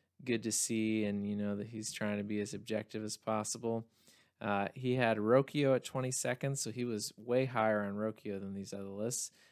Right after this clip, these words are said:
Valera at twenty-seventh, again, higher <laughs> on Valera than these other lists, and you love to see that. Uh, this is in top one hundred in baseball, of course. Number thirty-three on his list was Daniel Esp-, Espino.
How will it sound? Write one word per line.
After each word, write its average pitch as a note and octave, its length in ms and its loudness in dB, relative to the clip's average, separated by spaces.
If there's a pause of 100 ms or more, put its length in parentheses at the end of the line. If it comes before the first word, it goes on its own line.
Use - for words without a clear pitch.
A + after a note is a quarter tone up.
(180)
Valera G#2 380 4
at C3 100 0
twenty-seventh, C3 720 0 (200)
again, A2+ 460 0 (580)
higher A2+ 680 6
<laughs> G#2+ 80 -8
on A2 420 0
Valera A2 600 2
than G#2+ 160 -2
these G2+ 160 -4
other G#2+ 100 -4
lists, G2+ 380 -2
and G#2 100 -4
you G2 80 -2
love G#2 160 -2
to G2+ 80 -12
see G#2 220 -4
that. G#2 300 0 (440)
Uh, G2+ 100 -2
this A#2+ 160 0
is A2 320 -2
in A2 200 -4
top A2+ 320 2
one G#2+ 140 -2
hundred A2 300 -6
in F#2+ 100 -6
baseball, G2+ 480 -4
of G2+ 80 -12
course. A#2 380 -6 (520)
Number A2+ 280 0
thirty-three C3+ 720 0
on B2+ 120 2
his B2+ 160 -2
list C3 320 0
was G#2+ 200 -2
Daniel G#2 380 -2
Esp-, - 380 -2 (100)
Espino. D#3 720 0